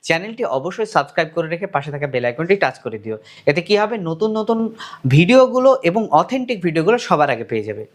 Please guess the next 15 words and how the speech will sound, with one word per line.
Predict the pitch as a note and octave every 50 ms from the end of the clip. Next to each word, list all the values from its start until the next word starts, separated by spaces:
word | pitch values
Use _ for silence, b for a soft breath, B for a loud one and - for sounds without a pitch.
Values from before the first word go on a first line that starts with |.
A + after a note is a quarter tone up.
| B B B B B B B
তো | - G3+
যে | G3 D3+ C#3 G#3+ B3+ -
আপডেটটা | - G#3 F#3+ F3+ F#3+ A3 A3 A#3+
দেওয়ার | G3+ D#3+ E3 E3 E3+ E3+
জন্য | E3+ G#3 G3+ F#3+
আজকের | D#3+ C#3+ C#3 - F3+ D#3
ভিডিওটা, | C3+ C3+ A#2+ B2+ C3+ C#3 C#3 E3+ A3+ A#3+
সেটা | A#3 - B2 A#2 D3+ E3+
হচ্ছে | E3+ G3+ G3+ G3 - - F3 D#3 F#3+ - - _ _ B B B B B B B B B B B -
হাইকোর্টে | C#3+ C3+ C#3 D#3+ F3 G3 F#3+ G3 A3 A#3 A3 A3+ B3+ C4 C4+
মামলা | A#3 F#3+ E3 D#3 D#3 E3+ F3 F3+ G3+ A3
দায়ের | G#3+ E3 D3 C3 C#3 D3 D#3 D#3
হয়ে | D#3 E3 E3 F3 F3
গিয়েছে | F3 G3 G3+ G3+ G3+ G3+ C4+
এবং | B3 - - D#3+ E3+ F3+ A#3 C4 C4 A#3